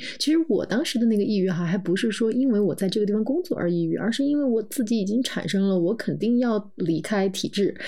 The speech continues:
所以，呃，我对自己产生了一些怀疑。我觉得，嗯，不行，我可能出来找不着工作，所以这样才，才产生的抑郁，就是我的那个，嗯，原因可能不太一样。但是，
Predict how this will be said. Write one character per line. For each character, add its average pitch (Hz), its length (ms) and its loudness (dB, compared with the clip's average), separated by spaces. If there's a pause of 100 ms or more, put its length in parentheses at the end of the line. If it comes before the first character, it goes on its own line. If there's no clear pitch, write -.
(180)
所 180 240 0
以， 214 240 0 (260)
呃， 131 280 -2
我 160 160 2
对 196 140 2
自 190 180 -2
己 180 120 0
产 180 260 -2
生 190 140 0
了 185 80 2
一 185 60 2
些 190 160 0
怀 147 300 -2
疑。 147 220 0
我 151 120 2
觉 151 140 0
得， 151 100 0
嗯， 277 260 2
不 240 80 -4
行， 196 200 0
我 190 80 2
可 190 120 -2
能 - 100 -2
出 - 140 -2
来 180 60 0
找 180 120 -2
不 165 80 -2
着 131 80 -2
工 165 200 0
作， 240 220 0
所 - 160 -2
以 165 180 0 (200)
这 339 120 -2
样 277 80 2
才， 202 160 0
才 - 180 -4
产 180 200 -4
生 185 100 0
的 180 60 2
抑 185 160 2
郁， 151 140 2
就 226 100 -4
是 226 140 -2
我 170 100 0
的 127 80 -2
那 202 120 2
个， 180 140 2 (220)
嗯， 160 300 2
原 170 200 2
因 277 160 2
可 320 160 -2
能 147 180 -2
不 165 120 -6
太 175 220 -2
一 156 160 0
样。 170 200 -2 (360)
但 285 120 0
是， 254 220 -2